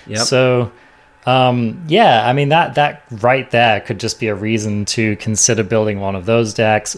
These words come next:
Speaker 2: or, you know, if you like the mono blue tempo deck, to just stick with playing that deck, although it didn't really pick up anything with these new cards from Amonkhet. But, um,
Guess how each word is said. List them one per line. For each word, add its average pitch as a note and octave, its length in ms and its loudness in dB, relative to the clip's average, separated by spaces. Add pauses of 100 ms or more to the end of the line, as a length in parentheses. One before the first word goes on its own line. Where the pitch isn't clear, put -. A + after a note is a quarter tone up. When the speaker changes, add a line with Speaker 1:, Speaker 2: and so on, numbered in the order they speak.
(120)
Speaker 2:
or, D3 280 4
you B2+ 140 0
know, A2+ 160 2
if G#2+ 140 -4
you A2 80 0
like G#2 260 -2
the G#2 140 -2
mono G2 320 -4
blue F#2+ 200 -8
tempo B2+ 440 0
deck, A2+ 340 0
to - 140 -8
just - 360 -8
stick - 300 -2
with G2 160 -8
playing F#2+ 280 -2
that G2+ 200 -2
deck, G#2+ 260 0
although G#2 140 0
it G2 60 -4
didn't A#2+ 180 -4
really G#2+ 160 -4
pick - 240 -6
up G#2+ 160 -2
anything A2+ 580 -4 (120)
with G2 160 -8
these G2 240 -8
new G#2 360 -6 (460)
cards G#2+ 300 0
from G#2+ 160 -10
Amonkhet. A2 540 -2 (1000)
But, F#2+ 280 -2
um, F#2 540 -8